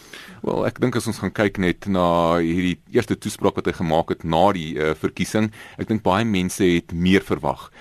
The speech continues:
Jy weet, dis een ding om voor die tyd, eh, te praat oor wat jy gaan doen, is 'n ander ding om dit te maak gebeur. En ek dink dis nou wat die mark wil sien. Hulle wil,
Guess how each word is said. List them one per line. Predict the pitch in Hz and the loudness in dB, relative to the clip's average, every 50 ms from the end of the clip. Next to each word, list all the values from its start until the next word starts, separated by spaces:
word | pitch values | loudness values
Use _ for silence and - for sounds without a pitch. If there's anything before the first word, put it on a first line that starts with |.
| - - | -12 -6
Jy | |
weet, | - 101 95 | -2 -2 -2
dis | 110 - - | -2 0 0
een | 127 127 | 2 2
ding | 127 131 | 2 0
om | 110 104 | 0 -2
voor | 98 - 113 | 0 2 2
die | 101 98 | 2 2
tyd, | - - 90 - - - | 2 0 -2 -2 -2 -6
eh, | 101 92 90 87 85 87 87 78 78 90 - | -2 0 0 2 2 0 -2 -4 -6 -8 -6
te | - 98 | -6 -6
praat | - - - 110 110 104 107 | -2 0 2 4 4 2 2
oor | 95 90 82 | -2 -4 -2
wat | 80 82 - | -4 -4 -4
jy | 87 80 | -4 -6
gaan | - - 85 76 | -4 -2 -2 -2
doen, | 73 90 92 92 | 0 0 0 0
is | 85 - | -2 -6
'n | - | -6
ander | - 95 101 95 | -2 0 0 0
ding | 85 82 82 | 0 0 -2
om | 82 | -2
dit | 80 78 | -2 -2
te | 78 85 | -2 -2
maak | 78 76 76 80 - | 0 0 0 0 -2
gebeur. | - - 73 76 90 82 76 71 | -4 -10 -4 -2 0 0 0 0
En | 73 73 | -2 -6
ek | 73 - | -6 -2
dink | - 95 87 | -2 -2 0
dis | - 85 - | 0 -2 -2
nou | - 98 | -2 -2
wat | 82 | -2
die | 82 80 | 0 2
mark | 76 73 73 - - | 2 2 0 0 -2
wil | 85 | -8
sien. | - - 82 73 | -8 -6 -8 -8
Hulle | 73 71 | -6 -6
wil, | 76 73 | -8 -8